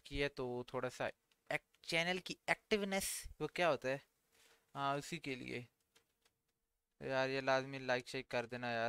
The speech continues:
ताकि channel थोड़ा सा ना active रह रहे। हाँ, मिस्टर फूल निकालो, यूसी देखिए कितनी यूसी पड़ी है मेरे पास।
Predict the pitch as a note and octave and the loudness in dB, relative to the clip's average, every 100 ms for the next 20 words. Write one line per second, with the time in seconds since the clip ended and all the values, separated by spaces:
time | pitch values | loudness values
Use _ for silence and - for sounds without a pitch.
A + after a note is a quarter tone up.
0 | - A#2 A#2+ - A#2+ B2 A#2+ B2 A#2+ C#3 | 2 -2 -2 -4 -4 -4 -4 -4 -4 -4
1 | C#3 B2 A2+ B2+ A2+ G#2+ G#2+ A2 A2+ - | -2 -2 -2 -2 0 0 0 0 -2 -4
2 | _ _ _ _ _ _ _ _ _ _ | _ _ _ _ _ _ _ _ _ _
3 | _ _ _ _ _ _ _ _ _ G3+ | _ _ _ _ _ _ _ _ _ 6
4 | G#3+ G#3+ G#3+ G#3 G#3+ G#3 G3+ G#3 G#3 G#3+ | 10 10 10 10 10 8 6 4 4 6
5 | G3+ G3 G#3 G3 F#3+ F#3 F#3 F#3 E3 F#3+ | 6 6 4 8 10 10 10 6 4 2
6 | G#3+ A3 A3+ D4 A#3 A3+ A3 G#3 F3 F#3 | 8 10 10 8 6 6 6 6 6 4
7 | E3 D#3+ D3 C#3 C3 B2+ B2 | 4 4 2 2 2 4 2